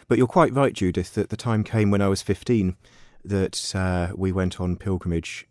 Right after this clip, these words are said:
to the Holy Land. And it was a pilgrimage that my dad was leading, and it was something I had always wanted to do from the very first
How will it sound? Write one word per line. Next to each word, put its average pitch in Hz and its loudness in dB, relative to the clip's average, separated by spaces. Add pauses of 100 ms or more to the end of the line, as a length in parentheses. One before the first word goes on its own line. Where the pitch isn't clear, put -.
to 85 0
the 85 -8
Holy 104 0
Land. 76 -6 (760)
And 92 2
it 101 0
was 90 -6
a 98 -2
pilgrimage 90 -2
that - -4 (100)
my 85 -4
dad 85 -4
was - -4
leading, 95 -2 (320)
and 113 2
it 127 2
was 123 -2
something 135 -2
I 120 0
had 107 -4
always 104 0
wanted 95 -4
to - -12
do 80 -2 (380)
from 92 -2
the 92 -4
very 90 -2
first - -4